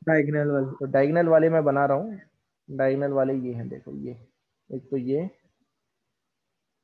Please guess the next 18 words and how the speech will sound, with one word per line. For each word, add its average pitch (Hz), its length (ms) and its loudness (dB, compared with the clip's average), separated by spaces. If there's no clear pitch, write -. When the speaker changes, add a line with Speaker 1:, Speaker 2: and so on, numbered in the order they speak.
Speaker 2:
एक 139 160 -6
पेयर 135 140 0
ये 135 80 2
और 139 120 0
बनेगा 143 260 -2
और - 120 -12
एक 160 80 -12
पेयर 147 120 -10
ये 143 100 -12
और - 160 -14
बनेगा। - 380 -20
हाँ, - 160 -16
तो 127 220 -8
अगर 139 300 0
मैं 156 160 0
आपसे 151 240 -4
बोलूं 147 380 0
कि 135 240 -4